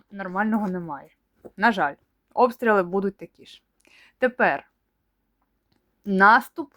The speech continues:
на місто Суми, жовтень місяць. Наступ на саме місто Суми, жовтень місяць. Що тут нам покаже? Наступ, місто Суми, жовтень місяць. Що нам покаже?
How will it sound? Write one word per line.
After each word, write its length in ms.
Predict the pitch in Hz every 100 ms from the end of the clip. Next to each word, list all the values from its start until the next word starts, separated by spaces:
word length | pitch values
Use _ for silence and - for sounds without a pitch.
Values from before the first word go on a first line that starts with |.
| -
на 120 | 196
місто 460 | 190 214 240 - -
Суми, 400 | - 190 175 170
жовтень 420 | 202 226 240 220
місяць. 580 | 170 - - - - _ _ - _ _ _ _ -
Наступ 680 | 185 196 202 226 - 294 240
на 100 | 226
саме 320 | - 190 220
місто 400 | 208 226 - 233
Суми, 640 | - 226 196 196 226 254 -
жовтень 500 | 180 190 208 - 220
місяць. 560 | 185 160 - 165 - -
Що 420 | - - 226 254
тут 200 | 240 240
нам 200 | 220 208
покаже? 600 | 196 196 - 156 156 175 - _ _ -
Наступ, 560 | 190 202 220 - 254
місто 320 | 208 196 -
Суми, 340 | 190 - 240 240
жовтень 380 | 202 208 214 190
місяць. 280 | 156 -
Що 160 | - 220
нам 140 | 208
покаже? 520 | 185 190 - - -